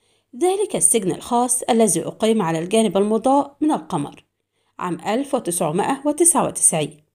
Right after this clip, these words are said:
لنفي عتاة المجرمين من كل الجنسيات،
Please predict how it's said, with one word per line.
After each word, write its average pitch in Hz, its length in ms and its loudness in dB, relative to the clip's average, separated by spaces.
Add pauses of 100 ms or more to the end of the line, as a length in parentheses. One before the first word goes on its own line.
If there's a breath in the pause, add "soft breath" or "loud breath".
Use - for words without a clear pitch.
(280)
لنفي 233 500 -2
عتاة 180 420 0
المجرمين 247 760 4
من 330 120 10
كل 339 220 8
الجنسيات، 165 800 2